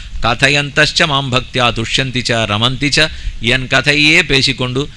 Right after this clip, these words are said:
எப்படி பக்தி பண்ணலான்னு ஆசையா இருக்கானோ அவன்லாம் ஆத்மபந்து. ஆத்மகந்துக்களோட இருக்கிறதுக்கு பார். தேகபந்துவே ஆத்மபந்துவா இருந்துட்டா ஒத்துக்கோ. ஆனா தேகபந்துவுக்கு ஆத்மா எண்ணமே இல்லையா,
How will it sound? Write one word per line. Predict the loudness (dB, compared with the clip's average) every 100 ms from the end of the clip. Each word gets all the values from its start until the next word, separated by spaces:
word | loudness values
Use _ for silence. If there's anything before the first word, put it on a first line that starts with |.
| -12 -4
எப்படி | -2 0 0 2
பக்தி | 2 0 -2
பண்ணலான்னு | -2 0 0 2 4 4 4
ஆசையா | 4 2 2 0
இருக்கானோ | 2 0 2 0 -2 -4
அவன்லாம் | -2 0 2 2
ஆத்மபந்து. | 2 2 0 0 -4 -6 -12 -14 -10 -8 -2
ஆத்மகந்துக்களோட | 0 0 -2 -2 0 0 -2 -4 -4 -2 0 0
இருக்கிறதுக்கு | 0 -2 -4 -6 -6
பார். | -2 -2 -2 -10 -16 -16 -4
தேகபந்துவே | 0 2 2 0 0 0 2 4 4 6 4
ஆத்மபந்துவா | 4 2 2 2 0 2 4
இருந்துட்டா | 4 6 4 4 2 4 4 4
ஒத்துக்கோ. | 2 0 0 -4 -8 -10 -8 -6 -2
ஆனா | 0 0 0
தேகபந்துவுக்கு | 2 2 0 -2 -2 -2 0 2
ஆத்மா | 4 4 0 -2 0
எண்ணமே | 0 0 -2 -2 0
இல்லையா, | 0 0 2 2